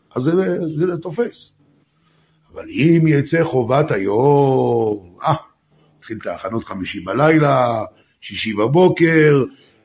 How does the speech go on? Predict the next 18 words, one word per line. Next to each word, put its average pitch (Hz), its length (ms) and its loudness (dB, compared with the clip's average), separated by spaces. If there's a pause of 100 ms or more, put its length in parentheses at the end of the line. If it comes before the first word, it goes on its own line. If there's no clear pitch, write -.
בית 107 400 -4
כנסת, 190 720 4 (400)
זמירות 120 400 0
שבת, 208 800 6
קידוש, 247 720 6 (760)
זה, 285 400 8 (500)
יצא - 420 4
חובת 320 340 8
היום, 339 440 6 (160)
אשרי 214 500 4
אלוהי. 104 260 -4
למה? 127 340 0 (160)
כי 101 140 -6
אל, 101 180 -6
אל 143 140 2
אדון 135 240 0
מכל 214 300 2
אלוהי, 285 320 4